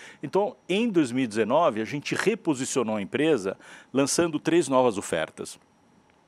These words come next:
Outsourcing de P Cs e notebooks, outsourcing de dispositivos móveis, telefones celulares e tablets,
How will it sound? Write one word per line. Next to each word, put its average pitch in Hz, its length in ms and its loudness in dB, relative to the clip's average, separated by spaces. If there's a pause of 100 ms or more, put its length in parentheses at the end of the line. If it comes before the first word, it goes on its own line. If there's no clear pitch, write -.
Outsourcing 131 480 -2
de 113 100 -6
P 117 160 -4
Cs 110 340 -2
e 104 60 -4
notebooks, 113 720 -10 (360)
outsourcing 131 640 0
de 104 140 -8
dispositivos 101 720 -6
móveis, 104 540 -4
telefones 107 480 -6
celulares 98 640 -2
e 110 60 -14
tablets, 156 540 -4